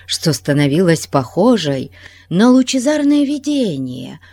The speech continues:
воплотившее в себе и целомудрие, и страсть.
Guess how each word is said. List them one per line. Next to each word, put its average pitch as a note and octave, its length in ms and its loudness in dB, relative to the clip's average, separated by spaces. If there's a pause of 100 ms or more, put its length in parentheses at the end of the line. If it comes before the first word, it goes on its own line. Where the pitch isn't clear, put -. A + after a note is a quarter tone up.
(200)
воплотившее F3 1120 0
в - 40 -10
себе D#3 460 0
и G3 240 -2
целомудрие, C#3 1200 -2 (520)
и G#3 100 0
страсть. - 920 -4